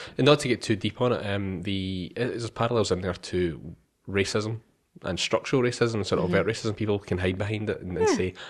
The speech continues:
Speaker 1: "I don't use racist words.
Speaker 2: Mm-hmm.
Speaker 1: I'm not racist." But actually, if you, all your actions sort of disproportionately affect a group, then you're
Speaker 2: Exactly.
Speaker 1: racist. And it's,
Speaker 2: Aye.
Speaker 1: and just 'cause you don't call people benefit scroungers doesn't give you cover, because if all your
Speaker 2: Mm.
Speaker 1: actions then treat people like them,
Speaker 2: Yeah.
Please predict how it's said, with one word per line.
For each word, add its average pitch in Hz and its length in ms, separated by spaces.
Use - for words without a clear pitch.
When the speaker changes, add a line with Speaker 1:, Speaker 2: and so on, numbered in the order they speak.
Speaker 1:
"I - 20
don't 101 200
use 85 160
racist - 300
words. - 300
Speaker 2:
Mm-hmm. 294 200
Speaker 1:
I'm 107 100
not 98 120
racist." 139 360
But 117 120
actually, 117 220
if - 120
you, - 60
all 131 140
your 95 140
actions 95 440
sort 87 200
of 90 140
disproportionately - 640
affect - 320
a 90 40
group, - 300
then 127 160
you're 190 280
Speaker 2:
Exactly. 226 60
Speaker 1:
racist. 170 100
And 110 80
it's, - 140
Speaker 2:
Aye. - 200
Speaker 1:
and 117 60
just 139 140
'cause 117 140
you 120 60
don't 117 100
call 104 140
people 101 180
benefit 95 380
scroungers 107 600
doesn't 104 240
give 98 180
you 92 80
cover, 113 340
because 110 300
if 101 120
all 110 120
your 95 120
Speaker 2:
Mm. 92 120
Speaker 1:
actions 92 300
then 87 140
treat - 220
people 131 260
like 123 220
them, 110 100
Speaker 2:
Yeah. 98 180